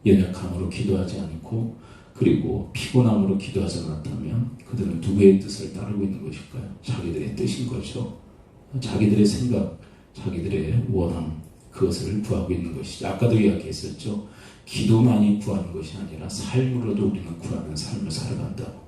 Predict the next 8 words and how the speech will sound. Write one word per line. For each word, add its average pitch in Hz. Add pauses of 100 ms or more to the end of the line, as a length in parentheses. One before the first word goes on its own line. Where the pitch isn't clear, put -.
(260)
그렇다면 90
이들은 95
기도하지 98
않고 90 (240)
삶으로 123
구하고 92
있는 78
거죠. -